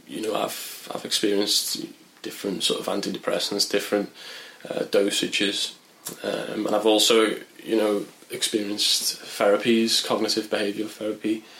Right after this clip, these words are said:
Um, so obviously the, the medical route is, is one, one avenue. Um, but I think another thing for me that I find useful, especially with O C D, is, like, compartmentalising things. So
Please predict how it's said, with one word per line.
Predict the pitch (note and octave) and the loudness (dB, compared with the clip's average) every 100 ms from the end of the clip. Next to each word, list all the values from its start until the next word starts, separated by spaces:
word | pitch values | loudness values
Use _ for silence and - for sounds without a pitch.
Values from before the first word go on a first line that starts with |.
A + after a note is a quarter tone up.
| - - - - | -20 -20 -20 -8
Um, | - - - - - - | -8 -6 -8 -10 -8 0
so | - A#2+ | 4 6
obviously | A#2+ - C3 | 6 4 4
the, | A#2+ - - - - - | 2 0 -6 -18 -18 -10
the | - | 2
medical | A2+ G2+ A2+ A#2+ | 4 4 2 4
route | A#2 A2+ | 6 4
is, | G2+ - | 2 -2
is | - - - - | -4 -4 -4 0
one, | G#2 F#2 F#2+ - - | 2 2 0 -6 -4
one | G#2+ G#2 | 0 2
avenue. | G2+ G#2 G#2 G#2+ - - - - - - | 2 0 0 0 -4 -16 -16 -18 -20 -16
Um, | - - - - - - _ _ | -12 -10 -8 -10 -12 -20 _ _
but | B2 | 0
I | - | 2
think | B2+ B2+ A#2+ - G2+ - - - - | 2 4 2 0 -4 -12 -20 -16 0
another | A2+ A#2+ | 2 2
thing | B2 C3 B2+ A#2 | 2 2 2 0
for | - G#2 | 0 0
me | G2+ A2 A#2 G#2+ - - - | 4 4 2 0 -14 -20 -10
that | - | -4
I | G#2 | -2
find | G2 A#2 A2+ | 2 2 4
useful, | A2+ A2 - - | 4 2 0 -2
especially | - A#2+ A2+ C3 | 0 2 4 4
with | B2 A2+ - - - - - - - | 4 2 -4 -8 -14 -20 -20 -20 0
O | A2+ | 2
C | G#2+ G#2+ G2 | 4 2 0
D, | G#2 A2+ A2 | 0 0 2
is, | A2 G#2 - - - | 0 2 2 0 -4
like, | G2+ - - | -8 -10 -8
compartmentalising | - A2+ A2+ G#2+ G#2 G#2+ G2+ - A2 A2 A2 A2 | 0 0 4 4 6 4 2 2 2 2 2 2
things. | A2 A2 A#2 - - - - - - - | 2 2 2 -2 -8 -20 -20 -18 -18 0
So | - A2 G#2 G#2 G2+ A2 | 4 8 10 8 6 2